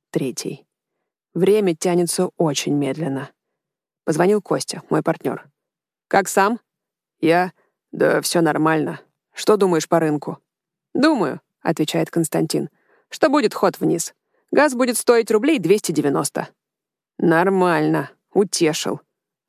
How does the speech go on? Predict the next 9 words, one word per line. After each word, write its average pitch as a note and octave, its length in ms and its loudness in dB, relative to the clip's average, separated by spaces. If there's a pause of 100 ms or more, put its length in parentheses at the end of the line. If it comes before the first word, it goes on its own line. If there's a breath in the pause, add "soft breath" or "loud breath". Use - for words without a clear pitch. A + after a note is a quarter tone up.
Лучше F3 360 0
бы E3 120 2
и D#3+ 40 4
не E3 80 2
звонил», — E3 500 0 (380)
подумал E3 340 0
я D#3 160 -2
про E3+ 100 -2
себя. D3+ 340 -2